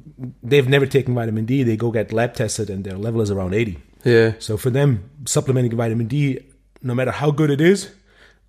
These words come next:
Speaker 1: you don't need it 'cause your level's already optimal.
Speaker 2: Exactly.
Speaker 1: Or similar to omega-three.
Speaker 2: Yeah.
Speaker 1: Everybody that has followed my supplementation strategies and philosophy a bit more knows that I'm not the biggest fan of omega-three in general.
Speaker 2: Mm.
Speaker 1: Omega-three is an excellent supplement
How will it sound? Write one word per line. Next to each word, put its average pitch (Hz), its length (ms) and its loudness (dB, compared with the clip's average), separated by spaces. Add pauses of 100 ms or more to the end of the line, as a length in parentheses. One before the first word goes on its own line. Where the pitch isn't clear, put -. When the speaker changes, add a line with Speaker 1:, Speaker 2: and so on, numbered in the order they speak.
(220)
Speaker 1:
you 123 100 -6
don't 143 160 2
need 147 140 2
it - 220 -6
'cause 110 200 -8
your 123 120 -2
level's 127 320 0
already 117 220 -2
optimal. 120 420 -6 (100)
Speaker 2:
Exactly. 120 320 0
Speaker 1:
Or 120 60 2
similar 175 320 6
to 156 120 2
omega-three. 139 640 2 (100)
Speaker 2:
Yeah. 131 160 6
Speaker 1:
Everybody 131 420 2
that 127 60 0
has 127 160 -2
followed 127 460 2
my 120 300 -2
supplementation 117 800 -4
strategies 117 520 -4
and 113 100 -10
philosophy 117 560 -8 (380)
a 117 60 -8
bit 131 200 2
more 135 220 2
knows 135 320 4
that 127 140 0
I'm 123 100 0
not 120 280 -4
the 120 60 0
biggest 135 540 0
fan 127 240 -4
of 120 160 -8
omega-three 123 680 -4 (460)
in 135 200 -2
general. 135 400 0 (120)
Speaker 2:
Mm. 117 360 2
Speaker 1:
Omega-three 135 420 2
is 131 80 2
an 139 60 2
excellent 151 340 -2
supplement 135 460 0